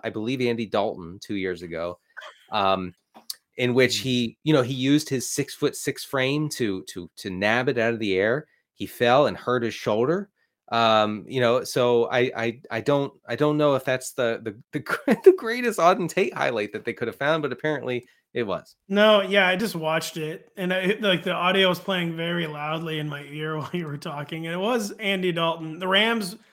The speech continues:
Speaker 2: still had not changed uniforms, uh, so that's not good. The N F L one hundred logos on the field. The hundredth anniversary season was two years ago. Just, uh, I don't know, man.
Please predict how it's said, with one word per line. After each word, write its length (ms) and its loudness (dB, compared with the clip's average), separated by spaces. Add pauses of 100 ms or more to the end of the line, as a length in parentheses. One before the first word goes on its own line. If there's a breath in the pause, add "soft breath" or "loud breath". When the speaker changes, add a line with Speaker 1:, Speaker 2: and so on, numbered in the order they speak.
(160 soft breath)
Speaker 2:
still 260 0
had 100 2
not 160 -2
changed 460 -4
uniforms, 880 -8 (440)
uh, 200 -8
so 140 0
that's 140 4
not 220 2
good. 200 0
The 120 2
N 100 2
F 160 0
L 160 4
one 100 2
hundred 360 -2
logos 520 0
on 120 -2
the 80 -6
field. 400 -2
The 80 -6
hundredth 260 -8
anniversary 540 -6
season 360 -6
was 140 -12
two 180 -18
years 340 -14
ago. 440 -6 (540)
Just, 180 -16
uh, 60 -14
I 360 -16
don't 100 -20
know, 160 -20
man. 260 -20